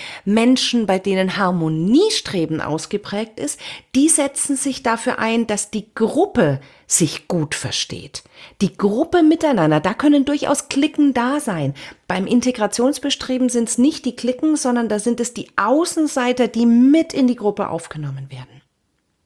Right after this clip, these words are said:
Spannend ist vielleicht auch mal die Betrachtung, wenn wir uns das Integrationsbestreben und die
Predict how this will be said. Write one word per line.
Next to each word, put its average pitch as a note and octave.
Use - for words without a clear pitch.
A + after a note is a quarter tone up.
Spannend F#4
ist -
vielleicht C#4+
auch D#4
mal D4
die C4
Betrachtung, C4
wenn B3
wir A3+
uns A#3
das A#3
Integrationsbestreben B3
und G#3+
die F#3+